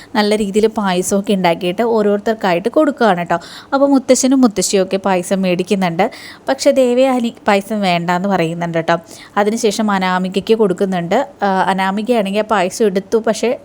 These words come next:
കഴിക്കാതെ അങ്ങ് മാറ്റി വെക്കുകയാണ് ഇഷ്ടക്കേട് പോലെ. അപ്പോൾ ഇത് കണ്ടിട്ട്, ആ, നമ്മുടെ അനിക്കും അതുപോലെ തന്നെ നമ്മുടെ, ആ, നയനയ്ക്കൊക്കെ വിഷ-, വിഷമം വരുന്നുണ്ട്. അതിനുശേഷം നമ്മുടെ, ആ, നയനയാണെങ്കിൽ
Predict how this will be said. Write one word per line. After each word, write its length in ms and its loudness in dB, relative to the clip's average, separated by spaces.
കഴിക്കാതെ 500 0
അങ്ങ് 160 -4
മാറ്റി 380 -2
വെക്കുകയാണ് 360 -2
ഇഷ്ടക്കേട് 460 -2
പോലെ. 320 0
അപ്പോൾ 140 0
ഇത് 160 2
കണ്ടിട്ട്, 380 0
ആ, 420 2
നമ്മുടെ 360 0
അനിക്കും 500 -2
അതുപോലെ 480 2
തന്നെ 180 0
നമ്മുടെ, 320 2
ആ, 100 0
നയനയ്ക്കൊക്കെ 580 -2
വിഷ-, 340 -2
വിഷമം 420 6
വരുന്നുണ്ട്. 460 2
അതിനുശേഷം 640 -2
നമ്മുടെ, 440 -2
ആ, 320 -2
നയനയാണെങ്കിൽ 800 -4